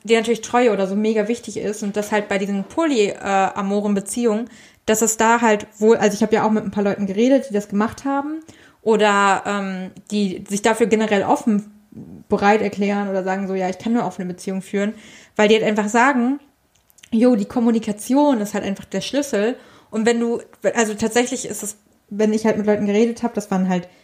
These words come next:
größtenteils wirklich Partnerschaften, die schon echt lange bestehen und wo die dann gesagt haben, „Jo, ähm,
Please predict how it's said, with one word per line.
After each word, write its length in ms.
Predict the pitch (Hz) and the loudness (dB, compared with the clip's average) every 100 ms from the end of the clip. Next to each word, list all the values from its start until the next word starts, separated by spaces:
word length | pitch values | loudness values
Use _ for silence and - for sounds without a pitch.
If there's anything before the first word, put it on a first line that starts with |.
| _ _ _ _ | _ _ _ _
größtenteils 600 | - 254 269 254 233 220 | 0 2 2 2 2 2
wirklich 240 | 220 208 214 | 0 -2 -2
Partnerschaften, 640 | 220 220 214 202 208 202 | 0 0 -2 -2 -4 -4
die 60 | - | -2
schon 180 | 196 | -6
echt 260 | - 214 214 | -2 -2 0
lange 220 | 220 247 | 0 2
bestehen 500 | 226 214 - 220 269 359 _ _ _ _ | -2 -6 -4 -4 -4 -8 _ _ _ _
und 180 | - 220 | -6 2
wo 60 | 240 | 2
die 80 | 214 | 4
dann 180 | 220 | 0
gesagt 400 | 226 220 220 220 | 0 0 -2 -2
haben, 340 | 240 233 247 285 _ _ - _ _ | -2 -2 -2 -10 _ _ -20 _ _
„Jo, 340 | 233 240 208 - | 2 2 2 0
ähm, 420 | 208 208 196 190 | 0 2 -2 -8